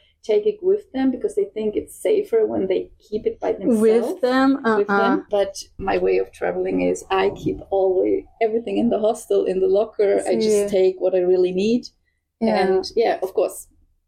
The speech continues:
Speaker 1: the phone is always there because for pictures and stuff like that.
Speaker 2: Mm.
Speaker 1: And yeah, so the bag was gone and a few other things. And the phone.
Speaker 2: Mm.
Speaker 1: And, like, twenty dollars. Kind of. Yeah, so I went back and I was a little bit shocked. But,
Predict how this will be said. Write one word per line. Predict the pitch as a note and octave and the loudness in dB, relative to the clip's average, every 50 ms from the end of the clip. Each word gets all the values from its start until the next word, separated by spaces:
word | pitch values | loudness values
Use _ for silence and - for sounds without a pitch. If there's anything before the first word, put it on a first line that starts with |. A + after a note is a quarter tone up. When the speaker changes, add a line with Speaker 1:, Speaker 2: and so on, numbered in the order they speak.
| _ - | _ -4
Speaker 1:
the | G3+ G3 | -4 -2
phone | G3 A#3 A3+ A3 A3 - | 0 2 0 2 2 0
is | G3+ G3+ - | -2 -2 0
always | - G3 G3 F#3+ F#3+ G#3 G3 F3+ | 2 2 4 4 4 2 2 0
there | F#3+ G3 G3 G3 G#3+ A3+ A#3 | 2 2 4 4 2 2 0
because | A#3 - G3 F#3+ - - F#3 F3+ - | -2 -2 -4 -4 0 0 -2 -2 -2
for | - - F3+ | -4 -4 -4
pictures | F3+ - - A#3 - - - A3 G3 F#3 F3+ F3+ F#3 F#3 F#3 F#3+ - - - - | -2 -4 -6 -10 -8 -4 -2 0 2 4 4 4 4 4 4 2 2 -2 -6 -6
and | - - G#3 G3+ F#3+ F#3+ F#3+ - | -4 -2 0 0 0 0 -2 -2
stuff | - - - A#3 | -2 0 2 2
like | A#3 A3+ A3 G#3+ | 2 2 2 2
that. | F#3+ F#3 G#3+ - | 2 2 2 0
Speaker 2:
Mm. | G3 G3 - - _ _ _ _ - | -2 -4 -8 -16 _ _ _ _ -8
Speaker 1:
And | - C#4 - - - - - | -6 -4 -2 -2 -4 -4 -4
yeah, | - F4 D#4 B3 | -2 -2 -2 -2
so | - - F2+ F2+ | -2 -2 -2 -2
the | - - | -2 -2
bag | - - - - | -2 -2 -2 -2
was | - G2 - | -4 -6 -6
gone | - - G2 G2+ G#2+ | -6 -6 -4 -2 -2
and | G3+ - - | -2 -2 -2
a | - - G3 G2 - - _ _ _ | -2 -4 -6 -8 -12 -18 _ _ _
few | - - | -4 -4
other | - - - - - - | -4 -4 -4 -6 -8 -6
things. | - A3 A3+ B3 A#3+ - - - - _ _ _ _ _ _ _ _ _ _ _ _ | -4 -2 0 0 -2 -4 -8 -20 -20 _ _ _ _ _ _ _ _ _ _ _ _
And | - F#3+ G3 | -8 -8 -8
the | G3 | -6
phone. | - F#3 A3 A3+ B3 C#4 - - _ _ _ - | -4 -4 -2 0 -2 -2 -4 -8 _ _ _ 0
Speaker 2:
Mm. | A#3+ A#3 A#3 A3 G#3+ G#3 G3 G3 G3 A3 - - | 2 2 2 2 0 0 0 -2 -2 -4 -6 -6
Speaker 1:
And, | - G3 - | -6 -4 -4
like, | - - - - | -4 -6 -8 -6
twenty | - G#3+ F#3+ - - - - | -6 -6 -6 -4 -4 -4 -4
dollars. | - - - - - - - - - - _ _ _ _ _ | -2 -2 -2 -2 -2 -4 -6 -10 -16 -20 _ _ _ _ _
Kind | C4 - - | -10 -10 -10
of. | - - _ _ _ _ _ _ _ _ _ _ _ - | -10 -12 _ _ _ _ _ _ _ _ _ _ _ -2
Yeah, | D#4+ F4 | 0 0
so | E4+ - F#3+ | 2 2 0
I | G3+ G#3 | 0 2
went | G3+ G#3 A3 - | 0 0 -2 -2
back | - F#3+ G3 G#3 G#3+ G#3 G#3 - | 0 0 2 2 2 0 -2 -4
and | A3 G3 | -8 -6
I | G3 | -4
was | G3+ G3 G3 F#3+ | -4 -4 -4 -4
a | G3 | -2
little | F#3+ F#3 F#3+ F#3+ F#3 | 0 0 0 0 -2
bit | - - - | -4 -10 -12
shocked. | - - F#3+ F#3+ G3+ A3+ A#3 - _ _ | -8 -4 -2 0 0 -2 -2 -6 _ _
But, | G3+ G3 F#3 | -8 -8 -8